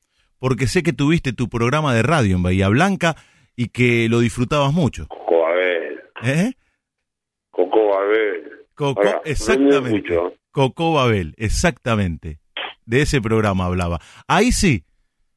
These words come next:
Speaker 1: nos podemos reconocer.
Speaker 2: Mirá, hice Coco Babel, hice un año. Eh, empezamos en Radio Mitre con la que era mi pareja en aquel momento.
Speaker 1: Ujú.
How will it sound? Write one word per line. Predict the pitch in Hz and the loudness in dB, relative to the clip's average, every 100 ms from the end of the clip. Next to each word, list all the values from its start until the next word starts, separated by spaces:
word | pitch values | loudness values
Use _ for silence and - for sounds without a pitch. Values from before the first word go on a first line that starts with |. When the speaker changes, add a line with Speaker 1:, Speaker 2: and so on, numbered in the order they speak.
| _ _ - - - | _ _ -20 -16 -4
Speaker 1:
nos | 113 117 | 0 2
podemos | 120 131 131 113 | 2 2 2 0
reconocer. | 110 107 107 123 | -2 -2 2 2
Speaker 2:
Mirá, | 127 101 85 110 | 2 -2 -8 -8
hice | 139 143 123 | -6 0 0
Coco | 110 110 - 165 | 0 -2 0 0
Babel, | 131 127 170 160 | 2 0 -2 -4
hice | 135 - 117 110 101 95 95 92 90 | -10 -2 2 4 4 2 2 0 0
un | 90 101 | -2 -2
año. | 98 87 80 - _ _ _ _ _ _ _ _ - | -2 -2 -8 -12 _ _ _ _ _ _ _ _ -6
Eh, | 87 90 90 | 0 2 2
empezamos | 95 95 123 120 | 0 0 0 0
en | 104 104 | -2 0
Radio | 113 110 | 2 2
Mitre | 123 143 151 160 156 - _ _ _ _ _ _ _ _ _ _ _ _ _ _ _ _ - | 2 0 0 0 -2 -12 _ _ _ _ _ _ _ _ _ _ _ _ _ _ _ _ -4
con | 87 87 82 82 80 80 80 73 71 _ _ _ - | 0 0 -2 -6 -14 -14 -14 -14 -16 _ _ _ -4
la | 90 | -2
que | 101 | 2
era | 98 92 | 0 0
mi | 85 | -2
pareja | 90 104 104 92 | 0 0 0 -4
en | 82 | -4
aquel | 98 95 | -6 -4
momento. | 87 87 101 110 110 107 90 80 - | -2 2 2 2 0 -2 -2 -2 -4
Speaker 1:
Ujú. | 95 120 | -20 -20